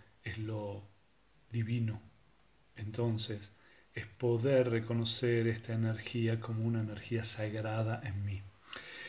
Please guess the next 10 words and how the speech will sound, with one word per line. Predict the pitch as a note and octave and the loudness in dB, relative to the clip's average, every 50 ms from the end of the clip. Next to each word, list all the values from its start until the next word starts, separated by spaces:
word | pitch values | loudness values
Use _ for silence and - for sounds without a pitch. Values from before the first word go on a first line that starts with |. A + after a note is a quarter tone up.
| - - - - | -14 -10 -4 0
Y | D3 | 4
reconocerla | C#3+ D3+ C#3+ D3+ D#3+ D3+ D3 - - G#3+ G#3+ F#3 D3+ | 6 6 6 6 4 4 4 4 6 10 10 10 10
como | C3+ C3 C3+ C3+ | 10 8 6 6
una | C#3+ C#3+ | 6 6
energía | C3+ C3 B2 - - D3+ D3+ D3 | 6 4 2 2 6 6 6 8
sagrada | - - B2+ B2+ C#3+ D#3+ D3+ C#3+ | 8 6 6 8 8 8 8 6
quiere | - C3+ B2+ C3 | 4 4 4 4
decir, | B2+ A#2+ - - C3 - - - - - | 6 6 4 4 2 0 -2 -8 -8 -4
esta | - - - - A3+ | -4 -4 2 4 6
energía | E3+ C#3 B2 - - - - - D#3+ G3 F3 B2+ G2+ - | 6 6 6 4 2 0 2 4 4 6 6 4 2 0